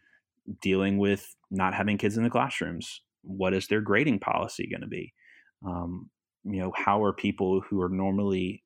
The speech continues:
fed through schools, how are they being fed? Um, and it's those real practical things that, you know, I feel like I'm making a huge, like, "Hey, journalism is awesome" pitch, but I,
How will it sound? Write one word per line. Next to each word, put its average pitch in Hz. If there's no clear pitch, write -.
fed 101
through 98
schools, 104
how 101
are 98
they 98
being 113
fed? -
Um, 95
and -
it's 101
those 113
real 131
practical 120
things 110
that, 98
you 98
know, 95
I 90
feel -
like 98
I'm 95
making 95
a 92
huge, 98
like, 90
"Hey, 185
journalism 135
is 107
awesome" 110
pitch, 104
but 95
I, 107